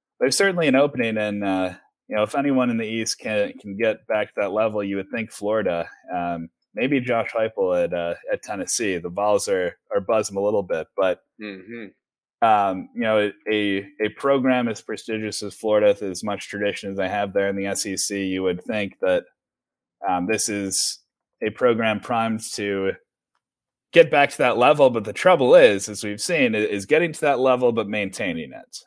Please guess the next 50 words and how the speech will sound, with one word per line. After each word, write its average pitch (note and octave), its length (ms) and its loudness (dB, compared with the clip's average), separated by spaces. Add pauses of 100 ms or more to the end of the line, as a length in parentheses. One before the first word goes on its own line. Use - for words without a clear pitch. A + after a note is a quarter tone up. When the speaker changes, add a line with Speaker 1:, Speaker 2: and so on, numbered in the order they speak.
(120)
Speaker 1:
Um, F2+ 300 -2
like, F#2 180 -4
it G#2+ 120 -6
would A2+ 140 0
not C3 200 2
surprise A#2 460 -4
me A2+ 80 -6
within G#2 200 -8
the G2+ 80 -6
first G#2+ 300 -6
couple G#2 240 -4
of F#2+ 60 -4
years G2+ 240 -4
if G2 160 -10
Napier G2 640 -2 (300)
is A2+ 140 -4
able A2+ 240 2
to G2+ 60 0
rattle G#2+ 320 2
off, G2 320 0 (140)
you A2 120 -6
know, F#2+ 200 0 (180)
maybe G#2+ 180 -6
a G2 60 -2
ten-win A2 420 -6
season, A#2 520 -2
but G2 320 0 (760)
the B2 80 2
key E3+ 280 2
is B2 200 4
just - 260 -4 (100)
what A#2+ 200 0
happens G2+ 420 -2
the F#2+ 80 -10
next F2 280 -8
year. C#2+ 220 -10 (180)
Um, F#2 220 -2
being B2+ 140 6
Speaker 2:
Yep. B2+ 60 4
Speaker 1:
able A2+ 140 2
to - 60 -10
put B2 140 0
together A2 420 0
two A#2 340 -2
high-level G#2+ 480 2
seasons G2+ 480 -4
back-to-back A2 680 0
is G2+ 120 -8
something G#2 320 -10
that, F#2 180 -6